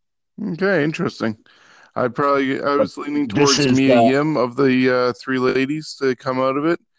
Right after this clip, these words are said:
Speaker 1: And for the
Speaker 2: Yeah.
Speaker 1: guys, I don't know. I'm leaning towards possibly, uh, Blackwood, uh, taking it. He's been rather impressive, and he's going to be coming up eventually within the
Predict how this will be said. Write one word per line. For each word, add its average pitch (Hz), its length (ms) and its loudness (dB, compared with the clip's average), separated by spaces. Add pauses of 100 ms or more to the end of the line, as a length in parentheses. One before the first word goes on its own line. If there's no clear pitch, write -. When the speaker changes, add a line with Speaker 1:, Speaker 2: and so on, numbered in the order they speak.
(400)
Speaker 1:
And 113 180 -8
for 139 160 2
the 131 120 4
Speaker 2:
Yeah. 123 100 4
Speaker 1:
guys, 160 560 0 (1500)
I 147 160 -2
don't 160 160 0
know. 135 160 0
I'm 123 140 -2
leaning 156 260 -2
towards 147 480 -4
possibly, 135 720 -4
uh, 123 160 -2
Blackwood, 110 760 -4
uh, 104 360 -2 (680)
taking 113 300 -6
it. 110 120 -2
He's 127 220 -4
been 135 340 -6
rather 123 320 -2
impressive, 113 680 -4
and 110 240 -8
he's 113 180 -12
going 131 220 -8
to 123 80 -6
be - 160 -18
coming 123 260 -4
up 123 240 -2
eventually 123 720 -2 (580)
within 127 260 -4
the 120 60 0